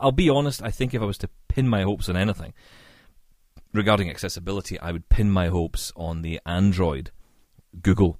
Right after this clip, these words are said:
screen reader TalkBack. I think that's the one that will survive out of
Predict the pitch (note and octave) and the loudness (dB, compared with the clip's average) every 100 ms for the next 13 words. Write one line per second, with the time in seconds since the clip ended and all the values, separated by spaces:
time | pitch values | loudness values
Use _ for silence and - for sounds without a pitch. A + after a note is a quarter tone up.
0 | - - - E2 D2+ C#2 C#2 - - E2+ | -10 -10 -6 -4 -4 -6 -8 -6 0 0
1 | - - - - - - _ - _ _ | 0 -4 -8 -14 -20 -20 _ -20 _ _
2 | - - A#2+ G2 F#2+ - - F#2 F2+ F2 | -6 -2 0 2 0 0 -4 -2 -2 -4
3 | D#2+ - F2 E2 F2 F2 G2 F#2+ F2+ F#2+ | -8 -8 -8 -4 -2 0 0 0 -2 -4